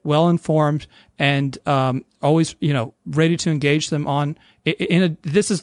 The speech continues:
how the democracy works. 'Cause once, because if we're not gonna do it this way, then, I mean, you just imagine what you saw on January sixth times a thousand plus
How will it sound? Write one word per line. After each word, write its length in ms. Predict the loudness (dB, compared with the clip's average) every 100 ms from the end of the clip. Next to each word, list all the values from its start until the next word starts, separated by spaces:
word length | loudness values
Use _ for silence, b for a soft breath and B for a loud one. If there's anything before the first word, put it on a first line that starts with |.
| 0
how 140 | 0
the 100 | 0
democracy 400 | 0 0 0 0
works. 200 | 0 0 -4
'Cause 120 | -8 B B
once, 260 | 0 0 0
because 260 | -4 -2 -2
if 100 | 0
we're 60 |
not 180 | 2 2
gonna 160 | 2 0
do 140 | 2
it 80 | 0
this 220 | 0 -2
way, 140 | -2 0
then, 220 | -2 -4 -6 B B -2
I 60 | 0
mean, 240 | 2 0 b b b -8
you 60 | -2
just 240 | -2 0
imagine 480 | 2 2 2 0 0
what 200 | -2 -4
you 120 | -6
saw 180 | -2 0
on 140 | 0 0
January 340 | 0 0 0
sixth 360 | -2 -4 -4 -2
times 300 | 0 0 -2
a 40 |
thousand 520 | 0 2 2 0 -2
plus 440 | -4 -2 -2 -2